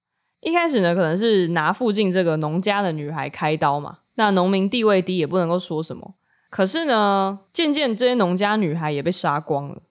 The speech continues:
那当时应该也没有什么养成计划这种事哦，所以他的魔爪呢，就伸向一些下层贵族的少女。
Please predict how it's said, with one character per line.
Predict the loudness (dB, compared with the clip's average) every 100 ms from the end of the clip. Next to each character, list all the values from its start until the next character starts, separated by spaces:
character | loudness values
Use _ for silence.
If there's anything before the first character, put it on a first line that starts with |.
| _ _ -2
那 |
当 | 2 2
时 | 2
应 | 2
该 | 2 2
也 |
没 | 2
有 | 2
什 | 0
么 | -2
养 | -4 -6
成 | -8 -8
计 | -4 -2
划 | 2 2
这 | 0
种 | -4
事 | -6 -6 -6 -10
哦， | -10
所 | 0 2
以 |
他 | 4 2
的 | 4 2 2
魔 | 2 2 2
爪 | 2 2 0
呢， | -6 -6 -10 _
就 | -6
伸 | -2 0 0
向 | 0 -4 -4 -14 _
一 | -4 0
些 | 2 2 2
下 | 0 0 0
层 | 0 -2 0
贵 | 2 2
族 | 0 -4
的 | -2 -2
少 | 0 0 0
女。 | -8 -16